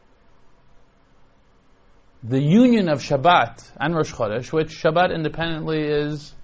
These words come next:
something that we do every week, something very significant, but not a regal, not a chag.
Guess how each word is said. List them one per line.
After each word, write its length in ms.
something 300
that 100
we 80
do 160
every 200
week, 200
something 320
very 180
significant, 640
but 100
not 360
a 80
regal, 420
not 220
a 40
chag. 420